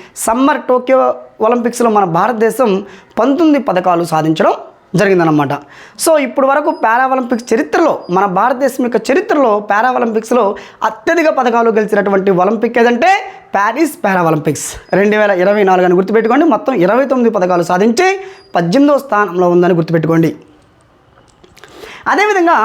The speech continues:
పంతొమ్మిది వందల ఎనభై ఎనిమిది నుంచి, పంతొమ్మిది వందల ఎనభై ఎనిమిది నుంచి ఈ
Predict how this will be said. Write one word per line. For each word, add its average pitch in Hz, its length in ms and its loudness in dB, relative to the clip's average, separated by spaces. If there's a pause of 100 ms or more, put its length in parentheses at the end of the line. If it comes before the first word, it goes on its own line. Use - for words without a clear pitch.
(180)
పంతొమ్మిది 330 280 2
వందల 233 140 0
ఎనభై 277 220 0
ఎనిమిది 359 200 2
నుంచి, 175 180 -2 (380)
పంతొమ్మిది 262 220 2
వందల 226 220 2
ఎనభై 233 260 2
ఎనిమిది 240 220 0
నుంచి 175 240 0 (400)
ఈ - 20 4